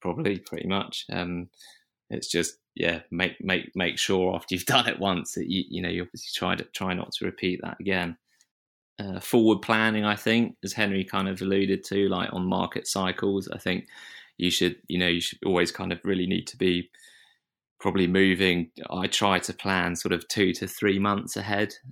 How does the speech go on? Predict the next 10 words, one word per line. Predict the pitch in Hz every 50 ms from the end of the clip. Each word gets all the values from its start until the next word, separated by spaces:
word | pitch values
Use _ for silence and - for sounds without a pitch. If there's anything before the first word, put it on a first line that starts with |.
| - -
Um, | 98 95 90 85 85 85 85 87
so | - - 101 92 87 87 85 80 - - _ - - - - - _ _ _ -
kind | - 87 85 85
of | 80 -
currently | - 101 92 90 87 - - 82 87
now, | 90 90 92 92 92 90 90 90 - - - _ _ _ -
I | 64
mean, | 65 76 85 87
I've, | 90 - - - _ _ _ _ - -
I've, | 90 82 -